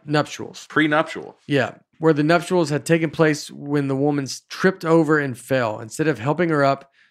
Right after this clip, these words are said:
Speaker 1: her new husband called her stupid. So she marched straight back and demanded a divorce from the judge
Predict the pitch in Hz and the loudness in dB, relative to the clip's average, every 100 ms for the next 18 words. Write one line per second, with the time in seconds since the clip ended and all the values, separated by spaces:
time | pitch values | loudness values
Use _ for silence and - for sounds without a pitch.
0 | _ - 127 156 156 147 139 123 135 131 | _ -6 2 4 4 2 -2 -2 0 0
1 | 120 - - 196 196 113 110 - _ _ | -2 -6 -4 -2 -2 -4 -8 -14 _ _
2 | _ _ _ - 143 147 139 147 151 147 | _ _ _ -4 -2 0 0 2 2 -2
3 | - 143 160 175 143 139 135 139 143 131 | -6 0 2 2 0 2 0 -4 -8 -4
4 | 127 135 139 131 110 120 110 131 139 - | -2 -2 -2 -4 -4 -6 -2 0 0 -2
5 | - - 139 127 127 110 131 127 120 - | -12 -10 -6 -4 -6 -2 0 0 -2 -8